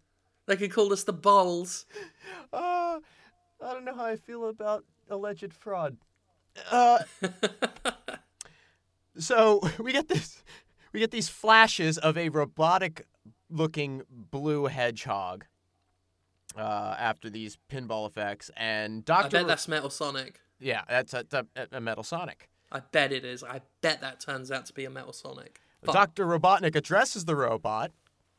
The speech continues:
Speaker 2: uh, saying that the, the life data of its counterpart is all that it's, it is required to complete this creation, which he calls Hyper Metal Sonic.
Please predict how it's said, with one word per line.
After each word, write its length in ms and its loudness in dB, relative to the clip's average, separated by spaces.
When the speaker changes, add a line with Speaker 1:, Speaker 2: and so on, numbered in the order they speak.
Speaker 2:
uh, 420 4
saying 600 0
that 220 0
the, 240 0
the 120 0
life 320 4
data 280 4
of 140 2
its 140 -6
counterpart 800 0
is 220 -8
all 260 8
that 180 2
it's, 160 -8
it 180 -12
is 260 -6
required 420 -2
to 240 -8
complete 720 -8
this 360 -4
creation, 840 -2
which 220 -2
he 120 0
calls 640 6
Hyper 440 4
Metal 280 2
Sonic. 580 -2